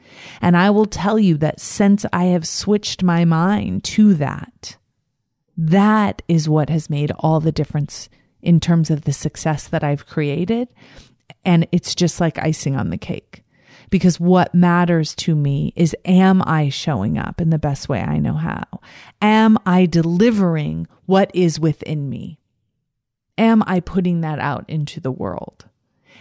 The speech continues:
Am I meeting the challenge and holding the difficulty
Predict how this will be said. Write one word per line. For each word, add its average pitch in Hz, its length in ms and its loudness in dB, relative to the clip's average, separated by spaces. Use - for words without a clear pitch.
Am 214 260 4
I 202 200 4
meeting 226 640 6
the 160 100 4
challenge - 880 -10
and 202 160 6
holding 220 680 6
the 165 100 6
difficulty - 880 -8